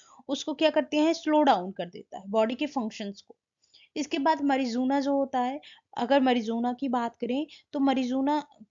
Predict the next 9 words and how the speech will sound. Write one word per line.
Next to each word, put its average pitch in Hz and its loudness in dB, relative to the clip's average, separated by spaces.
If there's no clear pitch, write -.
अ, 254 0
को 311 2
एक 294 2
इफेक्टिव 285 -2
क्वाड-, 254 2
अम, 254 2
कार्डियोवैस्कुलर 254 2
सिस्टम 262 -8
में, 285 -6